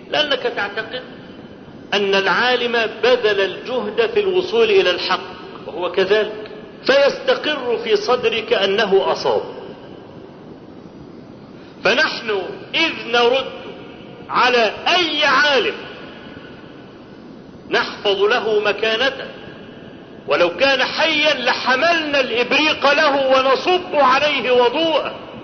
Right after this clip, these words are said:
ونقرب له نعله ونتدين بطاعته ما أطاع الله ورسوله، ومع ذلك لا نتبعه فيما أخطأ فيه.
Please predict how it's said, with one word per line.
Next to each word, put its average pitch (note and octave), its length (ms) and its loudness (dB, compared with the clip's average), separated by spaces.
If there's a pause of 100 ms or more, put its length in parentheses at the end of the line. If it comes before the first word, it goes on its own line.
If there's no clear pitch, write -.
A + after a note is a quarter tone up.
(120)
ونقرب D#4 920 2
له C#4 440 4
نعله E3 400 0 (1080)
ونتدين C#4 1080 4
بطاعته B3 880 2 (420)
ما B3 280 2
أطاع G#3+ 340 2
الله F#3+ 420 0
ورسوله، D#3+ 500 -8 (1500)
ومع G3+ 300 4
ذلك C4 380 2 (800)
لا A3+ 360 2
نتبعه G3 680 2
فيما F#3+ 420 0
أخطأ D#3 440 -2
فيه. B2+ 300 -8